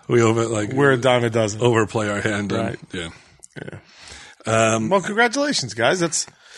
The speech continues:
Speaker 2: you know how hard it is to get fucking six seasons of a T V show?
Speaker 1: Yeah, they were naming shows that have not gotten six seasons, shows that are, like, way more well-known and beloved than ours.
Speaker 2: Oh,
Speaker 1: Like
Speaker 2: sure.
Speaker 1: Gilligan's Island, Chips, a couple others.
Speaker 2: Star Trek?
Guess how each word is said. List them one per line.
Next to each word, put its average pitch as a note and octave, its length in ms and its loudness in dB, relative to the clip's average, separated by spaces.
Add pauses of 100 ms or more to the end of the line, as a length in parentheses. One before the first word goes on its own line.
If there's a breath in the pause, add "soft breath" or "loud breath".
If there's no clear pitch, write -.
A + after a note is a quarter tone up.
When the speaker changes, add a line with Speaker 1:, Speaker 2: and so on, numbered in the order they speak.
(160 loud breath)
Speaker 2:
you - 80 2
know E4 160 6
how - 20 2
hard C#3+ 260 4
it F#3 80 2
is A3 200 2
to C3 100 -2
get C3+ 260 0
fucking B2+ 320 -2
six - 280 0
seasons A#2+ 320 -2
of A2+ 80 -2
a A2+ 40 -2
T A2 180 -4
V A#2 120 -2
show? C#3+ 260 -4 (1000 soft breath)
Speaker 1:
Yeah, D#3 240 4
they D3+ 100 4
were D3+ 120 6
naming D#3+ 680 0
shows C3+ 560 0
that B2+ 260 0
have A2 200 0
not A2 240 2
gotten G#2 240 -6
six - 260 -2
seasons, G#2 360 -2
shows E3+ 300 2
that A2+ 140 2
are, A2 80 4
like, G#2 240 2
way B2 480 4
more G2+ 260 0
well-known G2 480 -2
and F#2+ 120 -2
beloved G2 300 0
than F2+ 120 -6
ours. G2+ 300 -2
Speaker 2:
Oh, G#3 60 4
Speaker 1:
Like G3 80 2
Speaker 2:
sure. E3+ 200 2
Speaker 1:
Gilligan's G#2 460 0
Island, G2+ 800 -4
Chips, - 640 -2
a - 80 -16
couple A2 300 -6
others. G2 340 -4
Speaker 2:
Star B2 200 2
Trek? E3+ 380 2